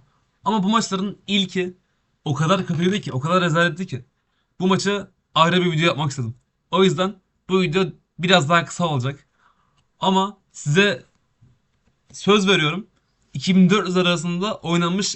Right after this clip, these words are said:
en kötü maçlardan bir tanesi bu. Üstelik rakibim bir fide ustasıydı.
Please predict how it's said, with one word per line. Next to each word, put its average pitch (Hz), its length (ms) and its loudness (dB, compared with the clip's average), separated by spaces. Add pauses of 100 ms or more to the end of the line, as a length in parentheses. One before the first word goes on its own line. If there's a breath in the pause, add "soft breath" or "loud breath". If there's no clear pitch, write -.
(160)
en 196 180 2
kötü 185 180 -2
maçlardan 180 480 -2
bir 147 60 -6
tanesi 143 320 -4
bu. 120 160 -8 (360 soft breath)
Üstelik 180 540 -2 (840)
rakibim 165 360 0
bir 190 60 -2
fide 180 180 0
ustasıydı. 156 500 -4